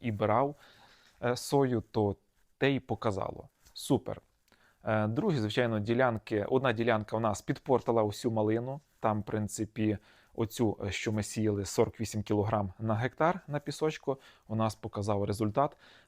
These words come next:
десь двадцять, двадцять один центнер. Тому ця ділянка нам, е, занизила середній результат, і у нас десь получилося в середньому двадцять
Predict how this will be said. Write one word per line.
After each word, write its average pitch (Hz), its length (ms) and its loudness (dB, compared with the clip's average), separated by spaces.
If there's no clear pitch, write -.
десь 95 160 -4
двадцять, 110 520 0
двадцять 107 420 2
один 107 360 -2
центнер. 117 580 -6
Тому 143 220 2
ця 120 160 4
ділянка 110 720 2
нам, 107 360 4
е, 107 180 4
занизила 107 680 2
середній 107 500 2
результат, 110 520 0
і 117 60 0
у 107 40 -4
нас 107 160 0
десь 101 160 -6
получилося 131 600 0
в 117 60 -10
середньому 107 460 -2
двадцять 107 580 -2